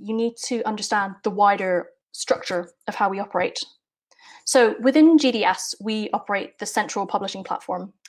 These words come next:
and some services. However, most content and the vast majority of services are run by individual government departments. So if we take an example, D W P wa-, runs Apply for Universal Credit.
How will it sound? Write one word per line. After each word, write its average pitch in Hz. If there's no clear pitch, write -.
and 208
some 214
services. -
However, 247
most 294
content 190
and 214
the 214
vast 220
majority 185
of 180
services 185
are 202
run 190
by 180
individual 190
government 175
departments. -
So 214
if 190
we 208
take 190
an 202
example, 185
D 240
W 226
P 214
wa-, 202
runs 196
Apply 202
for 202
Universal 180
Credit. -